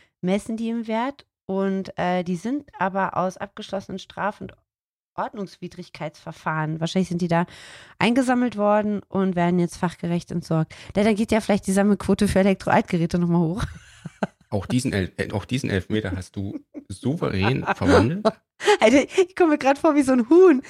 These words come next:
Speaker 1: <laughs> so, dem du so Körner hingelegt hast. Und ich latsch einfach immer nur so gackernd hinterher und sag,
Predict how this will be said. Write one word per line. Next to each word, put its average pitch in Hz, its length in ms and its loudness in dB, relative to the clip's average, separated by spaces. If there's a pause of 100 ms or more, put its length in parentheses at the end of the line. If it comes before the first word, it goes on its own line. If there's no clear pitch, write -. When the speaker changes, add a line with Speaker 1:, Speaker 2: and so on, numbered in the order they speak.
(160)
Speaker 1:
<laughs> 320 240 6
so, 349 160 4 (220)
dem 269 160 2
du 285 80 4
so 233 140 -2
Körner 320 460 8
hingelegt 269 640 8
hast. 349 300 6 (720)
Und 330 180 8
ich 349 240 6
latsch 302 380 8
einfach 320 320 4
immer 320 180 6
nur 285 140 6
so 262 160 -2
gackernd 320 400 2
hinterher 220 300 4
und 226 60 0
sag, - 180 -2